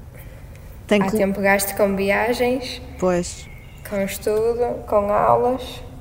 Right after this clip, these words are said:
Speaker 1: Porque
Speaker 2: mas
Speaker 1: a
Speaker 2: há
Speaker 1: Be-,
Speaker 2: sempre tempo para o treino.
Speaker 1: a Beatriz mora em Ponte de Lima e estuda em Braga.
Speaker 2: Sim.
Speaker 1: Sim, e vai e vem todos os dias?
Speaker 2: Sim.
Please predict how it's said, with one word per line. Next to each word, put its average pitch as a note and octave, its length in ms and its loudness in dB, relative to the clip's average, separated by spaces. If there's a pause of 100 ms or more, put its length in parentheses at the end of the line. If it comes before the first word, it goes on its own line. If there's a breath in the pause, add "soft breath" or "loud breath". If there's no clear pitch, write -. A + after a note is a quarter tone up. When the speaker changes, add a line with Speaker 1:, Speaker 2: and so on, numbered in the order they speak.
(220)
Speaker 1:
Porque F#3+ 180 0
Speaker 2:
mas G3 120 8
Speaker 1:
a G3 40 6
Speaker 2:
há F#3+ 40 6
Speaker 1:
Be-, F#3+ 60 -2
Speaker 2:
sempre F#3 280 -6
tempo G3 340 0
para F#3+ 140 -4
o F#3 40 -8
treino. F#3 360 -4 (640 loud breath)
Speaker 1:
a F3+ 60 0
Beatriz F#3+ 420 4
mora F#3 220 4
em F3+ 80 2
Ponte F#3 260 0
de G3 80 -4
Lima A#3+ 460 6
e G3+ 60 -4
estuda F#3+ 320 0
em G3 100 2
Braga. D3+ 460 0 (960)
Speaker 2:
Sim. G3+ 400 -8 (320)
Speaker 1:
Sim, E3+ 240 -4
e F3+ 100 0
vai F#3+ 240 4
e - 20 2
vem G3 200 2
todos G3 240 -2
os F#3 60 -6
dias? A3+ 460 -2 (400)
Speaker 2:
Sim. G3 400 -4